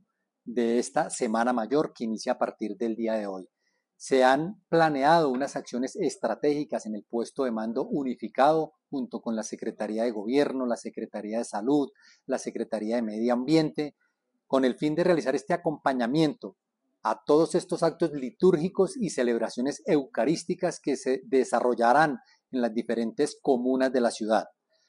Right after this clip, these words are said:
También un dispositivo especial para el plan Éxodo, realizando un acompañamiento a todos los usuarios de estas vías que se desplazan a diferentes sitios de interés turístico del departamento y del país.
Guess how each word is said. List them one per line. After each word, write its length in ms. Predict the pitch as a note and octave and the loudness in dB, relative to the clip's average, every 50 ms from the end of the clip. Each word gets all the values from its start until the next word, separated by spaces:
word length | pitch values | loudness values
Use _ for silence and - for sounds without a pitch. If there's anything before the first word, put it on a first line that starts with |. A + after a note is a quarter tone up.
| _ _ _ _ - | _ _ _ _ 0
También 640 | C3 B2 A#2 A2 A2+ C3 D3+ E3+ F#3+ F#3+ F#3 F#3+ _ _ _ _ - | 0 0 0 2 2 4 4 4 4 2 0 -4 _ _ _ _ -8
un 140 | C#3+ C3+ C3 | -8 -6 -4
dispositivo 720 | D3+ D3+ - - - C#3+ - C3+ A2+ - B2+ B2+ B2+ C#3+ | -4 -6 -4 0 -2 -2 -2 -2 -8 -4 0 2 2 2
especial 640 | D3 D3 - - B2+ A2+ - - D3+ D#3 D3 C3+ - | 2 0 0 -4 -4 -2 2 6 8 8 8 8 6
para 260 | - A#2 A2 A2+ A2+ - | 2 2 2 2 0 -2
el 180 | - B2 G#2 - | -6 -8 -8 -6
plan 340 | - B2 A#2+ A#2+ C#3 - - | -4 -2 -2 -2 -2 -4 0
Éxodo, 540 | - G#3 F#3+ F#3+ F#3 - - B2+ A#2 A2 G#2+ - | 6 6 6 6 6 -2 -4 -2 -2 -2 -4 -4
realizando 500 | A#2+ A#2+ A2 G#2+ - A#2+ A#2+ B2 C3 C#3 | -4 -4 -4 -4 -4 -4 -4 -2 -2 -2
un 160 | D3 D3 D3 | -2 -2 -2
acompañamiento 1120 | D3 - - D3 C3+ B2 B2+ A#2 A2+ A2+ A2 A2+ C3 D3 D3+ D3+ C#3 - - A2+ A2+ - _ - | -4 -4 -4 -8 -6 -4 -6 -4 -4 -4 -4 -2 -2 0 0 0 -2 -2 -4 -6 -6 -6 _ -4
a 180 | A#2 A#2 - _ - | -4 -4 -4 _ 2
todos 240 | F#3 F#3 F#3+ G#3+ | 2 4 6 6
los 180 | G#3 G3 G3 - | 4 4 2 0
usuarios 640 | C#3 - - D3 D3 C3+ A#2+ G#2 G2+ - - - _ _ _ _ _ _ - | -6 2 6 8 8 8 6 2 -6 -10 -14 -20 _ _ _ _ _ _ -4
de 160 | A2+ A2+ A#2 | -2 -2 -2
estas 340 | A2 - - C3 B2+ B2 B2+ | 0 2 2 2 2 4 2
vías 360 | D#3 D#3 D3 D3 D3 C#3+ - _ _ _ _ | 2 4 4 4 4 2 -2 _ _ _ _
que 120 | - D3 B2+ | 0 0 0
se 180 | - C#3+ C3 | 2 2 2
desplazan 560 | B2+ A#2+ - - - D3+ F3 F#3 - D3 C#3 C3 | 2 2 -2 0 4 4 6 6 4 2 -2 -2
a 40 | |
diferentes 540 | B2+ A#2 - A#2 A2+ A2+ G#2+ - C#3+ C3+ - | -2 -2 -2 -4 -4 -4 -4 -4 -6 -6 -4
sitios 480 | - D#3 D3+ - - D3+ D3+ D3 - _ _ _ _ _ | -6 -6 -6 -2 -2 -2 -2 -2 -6 _ _ _ _ _
de 120 | - D3 C#3+ | 0 2 2
interés 480 | C3+ B2+ - - A#2+ B2 A#2+ - - - | 2 2 0 0 0 0 0 -4 -4 0
turístico 580 | - D#3 D#3+ F#3+ F3 - - - F3 - E3+ D#3+ | 2 4 4 4 2 0 -2 -6 -4 0 2 2
del 100 | C#3+ B2+ | 2 2
departamento 760 | B2+ B2+ B2+ B2 - - A#2+ C3 D3+ D#3 - - F#3+ - - | 2 2 0 0 0 -2 -2 -2 -2 -4 -2 -4 -4 -2 0
y 100 | - C3+ | 0 2
del 180 | A#2+ A#2 A2 | 2 2 0
país. 560 | - - A2 A#2 C#3+ D3+ C3 - - - - | 2 2 4 4 6 4 2 0 -4 -14 -20